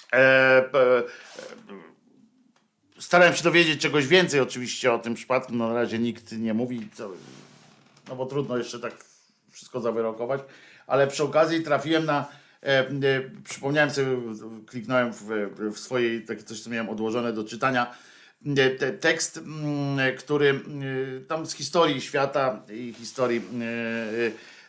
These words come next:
e, e, e, ludzi, e, o najmłodszej matce świata. Najmłodsza mat-, matka świata miała pięć lat i siedem miesięcy, jak urodziła.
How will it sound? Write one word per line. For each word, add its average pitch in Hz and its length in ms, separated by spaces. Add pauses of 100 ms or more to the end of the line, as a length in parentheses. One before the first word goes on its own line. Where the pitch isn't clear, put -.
e, 120 60
e, 113 320
e, 107 240
ludzi, 120 580 (1600)
e, 117 400 (1300)
o 147 160
najmłodszej 156 580
matce 151 440
świata. 107 540 (420)
Najmłodsza 151 540
mat-, - 380
matka 131 360
świata 143 500 (1040)
miała 165 280
pięć 165 280
lat 143 300 (1000)
i 135 120
siedem 131 300
miesięcy, 113 600
jak 107 220
urodziła. 135 480